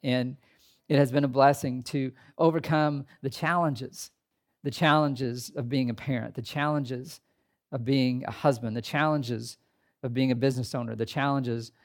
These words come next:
of being a pastor. The challenges of facing all those things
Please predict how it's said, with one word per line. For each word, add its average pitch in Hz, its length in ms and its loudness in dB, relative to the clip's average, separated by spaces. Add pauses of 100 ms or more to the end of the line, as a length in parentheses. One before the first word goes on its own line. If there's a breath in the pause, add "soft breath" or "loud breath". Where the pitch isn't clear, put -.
of 120 120 2
being 131 160 2
a 117 40 -4
pastor. 127 600 -4 (1800)
The 127 80 -4
challenges 147 520 4
of 120 100 -4
facing 143 320 2
all 151 200 8
those 151 260 2
things 131 360 -2